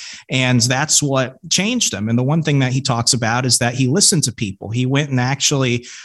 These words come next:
uh, was genuinely interested in what people of opposing views had to say. And along the way, he had mentors. And something that you and I have talked about, uh, quite often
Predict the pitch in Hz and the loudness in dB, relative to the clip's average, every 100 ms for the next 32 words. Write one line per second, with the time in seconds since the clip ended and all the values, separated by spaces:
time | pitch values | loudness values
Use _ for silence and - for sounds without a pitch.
0 | - 139 123 120 120 143 139 135 131 123 | -6 0 2 2 4 4 4 4 2 2
1 | 123 127 135 - 143 139 123 131 - 127 | 0 0 0 2 2 2 0 -2 -2 -2
2 | 120 139 135 123 120 113 135 117 113 117 | 0 0 0 -2 2 2 4 2 2 0
3 | - 107 113 131 - 107 117 139 120 104 | 0 0 0 2 2 2 2 2 0 0
4 | 117 110 101 98 123 113 110 127 190 190 | 0 -2 -4 -4 -4 -4 -2 0 0 -2
5 | 143 - - - - - - 131 123 202 | -4 -4 -4 -4 -6 -18 -2 2 4 2
6 | 196 202 139 120 135 131 123 156 139 - | 2 0 0 0 2 2 2 2 0 -2
7 | 131 120 123 120 117 127 - 127 117 113 | -2 -2 -4 -2 -2 -4 -2 0 0 0
8 | 185 190 127 170 190 147 120 113 | 0 2 2 2 0 2 4 4